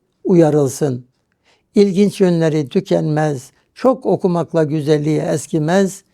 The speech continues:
ve lezzeti tükenmez. Abdullah İbni Mesud radıyallahu anh'ın rivayet ettiği, manası buna benzer bir hadiste Resul-i Ekrem sallallahu aleyhi ve sellem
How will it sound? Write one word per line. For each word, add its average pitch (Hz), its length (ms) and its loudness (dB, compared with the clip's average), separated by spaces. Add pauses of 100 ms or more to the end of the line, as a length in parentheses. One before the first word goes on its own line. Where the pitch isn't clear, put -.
(320)
ve 160 180 2
lezzeti 156 800 2 (400)
tükenmez. 135 1120 -2 (480)
Abdullah 254 480 4
İbni 247 240 0
Mesud 196 460 0
radıyallahu 165 760 2
anh'ın 160 320 0
rivayet 147 460 2
ettiği, 135 640 2 (680)
manası 196 1040 2 (340)
buna 233 300 4
benzer 151 420 0
bir 160 140 -2
hadiste 170 680 -2 (440)
Resul-i 202 420 0
Ekrem 160 400 -2
sallallahu 151 640 -2
aleyhi 143 300 -2
ve 139 120 -2
sellem 143 540 -4